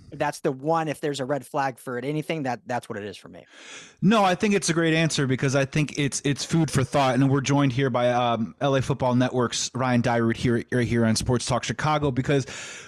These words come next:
Speaker 2: just what I think is really important, and, and I, Bears fans has kinda lived through it, and you, you alluded to it very briefly.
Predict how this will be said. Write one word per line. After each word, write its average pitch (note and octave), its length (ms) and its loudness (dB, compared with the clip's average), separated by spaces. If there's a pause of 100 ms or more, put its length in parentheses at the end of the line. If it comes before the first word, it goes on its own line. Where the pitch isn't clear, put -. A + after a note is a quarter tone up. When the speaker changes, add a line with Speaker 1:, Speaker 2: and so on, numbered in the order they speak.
(100)
Speaker 2:
just A#3 160 2
what C4+ 140 4
I A#3 80 2
think B3 200 0
is F#3 160 2
really G3+ 260 6
important, F3 600 2
and, C#3+ 400 2 (100)
and C#3+ 200 2
I, D3 160 0
Bears G#3+ 280 2
fans B3+ 220 2
has G#3 120 0
kinda G#3 200 2
lived G3 180 2
through A3 180 4
it, F3 80 4
and D3+ 120 4
you, D#3 160 2
you E3+ 180 2
alluded F3+ 300 4
to E3+ 160 2
it D3 40 2
very E3 220 0
briefly. B2+ 580 0